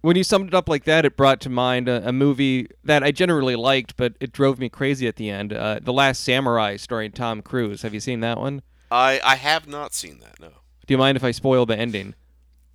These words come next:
Speaker 2: Was he a ghost the whole time?
Speaker 1: Uh, no. But
Speaker 2: Was the
Speaker 1: it
Speaker 2: village actually in the modern day?
Speaker 1: There's a battle where people get slaughtered, but, like, the white guy is the only guy to live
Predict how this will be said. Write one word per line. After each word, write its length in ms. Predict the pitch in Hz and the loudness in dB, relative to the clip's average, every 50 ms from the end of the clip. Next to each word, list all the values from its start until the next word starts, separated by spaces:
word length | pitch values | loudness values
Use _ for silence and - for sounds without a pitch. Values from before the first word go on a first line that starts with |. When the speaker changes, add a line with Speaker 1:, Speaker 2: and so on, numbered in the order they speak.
| _ 143 113 | _ -20 -12
Speaker 2:
Was 140 | 120 131 - | -8 -6 -4
he 100 | - 123 | -2 -2
a 40 | 120 | -4
ghost 320 | 98 110 113 123 139 - | -2 -2 -4 -4 -4 -6
the 60 | - 135 | -8 -6
whole 140 | 147 147 | -6 -6
time? 260 | 143 - 156 160 165 160 _ _ _ _ _ _ - - | -6 -6 -8 -8 -8 -14 _ _ _ _ _ _ -8 -4
Speaker 1:
Uh, 180 | 117 117 113 | -2 -2 -2
no. 540 | 117 127 135 127 120 110 104 104 107 110 - _ _ - - - - _ - | -2 -2 0 0 2 2 2 2 0 -2 -6 _ _ -20 -20 -20 -14 _ 4
But 100 | 151 143 | 6 6
Speaker 2:
Was 120 | 143 135 | 6 6
the 160 | - 185 175 156 | 6 4 4 4
Speaker 1:
it 40 | |
Speaker 2:
village 320 | - 131 131 135 147 143 135 | 4 0 -2 -2 -6 -2 2
actually 340 | 127 127 135 - - 143 135 | 2 2 2 0 -6 -10 -10
in 60 | 127 | -8
the 60 | 113 | -6
modern 320 | 107 107 113 113 113 113 | -2 -2 -2 -2 -4 -8
day? 260 | 107 110 113 127 143 - _ _ _ _ _ _ _ _ _ _ _ _ | -8 -10 -10 -10 -12 -20 _ _ _ _ _ _ _ _ _ _ _ _
Speaker 1:
There's 240 | - 156 165 160 156 | 4 4 4 4 4
a 40 | 180 | 2
battle 440 | 113 - 147 156 170 180 190 180 175 | 2 4 4 4 4 4 4 2 2
where 120 | 160 143 | 0 -2
people 360 | - - 156 143 - 151 139 | -4 -4 -6 -6 -4 -6 -6
get 160 | 120 131 127 - | -6 -6 -8 -8
slaughtered, 460 | - - 131 131 127 120 113 107 101 | -6 -2 0 2 2 2 0 -2 -4
but, 120 | 110 113 | -6 -6
like, 160 | - 127 120 | -6 -6 -6
the 100 | - 127 | -4 -4
white 260 | 117 113 120 123 127 - | 0 2 2 2 0 -2
guy 200 | - 127 123 120 | -2 -2 -2 -2
is 120 | 120 104 | -4 -4
the 100 | 113 117 | -6 -6
only 160 | 117 117 117 | -6 -6 -6
guy 200 | 113 117 113 113 | -4 -4 -4 -4
to 80 | 107 104 | -4 -6
live 380 | 101 107 104 107 117 120 117 | -8 -6 -4 -6 -6 -6 -10